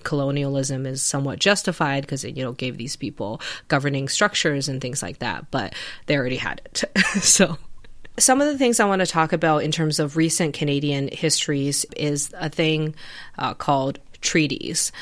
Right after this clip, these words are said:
So treaties are all over the world. Um, many different countries have treaties with each other, like, you know, peace treaties. Um, d-, there are agreements between different people.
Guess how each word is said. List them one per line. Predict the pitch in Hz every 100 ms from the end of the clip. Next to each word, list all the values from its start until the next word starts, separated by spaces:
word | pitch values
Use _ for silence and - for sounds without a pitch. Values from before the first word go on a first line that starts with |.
| -
So | - - 165 151 147 151
treaties | - 233 220 208 190 175 - - - - -
are | 151 151 147 -
all | 151 151
over | 147 151
the | 143
world. | 139 139 135 139 147 139 - - -
Um, | 156 147 147 - -
many | 160 156 151
different | 151 151
countries | 143 139 139 143
have | 135
treaties | - 139 135 135
with | 135
each | 135 131 135
other, | 127 127
like, | 113 110 -
you |
know, | 104 - - -
peace | - 156
treaties. | - 151 139 131 135 139 - - - -
Um, | 139 135 135
d-, | -
there | 147 147 147
are | -
agreements | 170 202 190 151 143 -
between | 139 - 139 123 143 -
different | - 135 123
people. | - 160 147 135